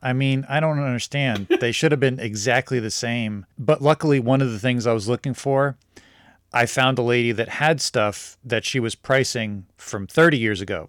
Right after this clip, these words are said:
So that was actually, like, right on my scale. I'm like, "Yeah,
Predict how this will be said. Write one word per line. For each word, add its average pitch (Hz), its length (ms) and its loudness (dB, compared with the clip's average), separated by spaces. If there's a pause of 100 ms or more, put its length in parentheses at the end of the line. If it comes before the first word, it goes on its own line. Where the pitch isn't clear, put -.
So 110 140 -6
that 104 180 2
was 92 120 -6
actually, 101 380 -6
like, 92 220 -8
right 95 180 -2
on 95 80 -6
my 90 240 -10 (360)
scale. 92 360 -10
I'm 90 80 -14
like, 95 180 -8
"Yeah, 131 220 2